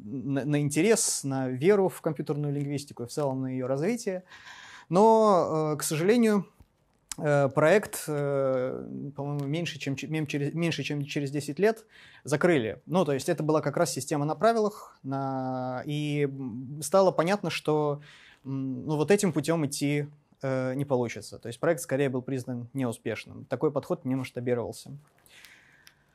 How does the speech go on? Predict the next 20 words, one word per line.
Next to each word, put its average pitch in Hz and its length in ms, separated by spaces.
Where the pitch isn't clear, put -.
И 147 460
можно 170 200
сказать, 147 280
что 147 140
это 143 200
была 131 360
одна 131 300
из - 260
таких - 360
зим 120 440
компьютерной 120 480
лингвистики. 123 580
Ам, 139 760
ещё 247 240
один, 160 220
м, 151 480
классический 160 500
пример — 220 480
это 202 260
Элиза. 117 360